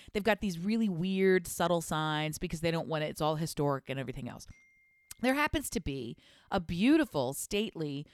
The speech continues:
castle-like, mini, mini castle-like hotel down there, a bougie hotel right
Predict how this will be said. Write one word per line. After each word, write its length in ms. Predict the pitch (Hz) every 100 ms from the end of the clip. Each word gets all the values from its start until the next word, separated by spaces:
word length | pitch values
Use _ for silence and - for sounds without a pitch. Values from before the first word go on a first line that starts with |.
| _ -
castle-like, 1200 | - 254 277 - 180 139 139 - 147 131 143 - - 160
mini, 320 | 190 180 165
mini 280 | 151 143 143
castle-like 920 | 180 220 214 185 143 123 120 156 - _ _ _
hotel 520 | - 294 359 330 113 - -
down 220 | 170 147
there, 200 | 160 73 160
a 60 |
bougie 460 | 160 208 226 208 214
hotel 500 | 185 175 151 110 - _ -
right 420 | 131 170 208 208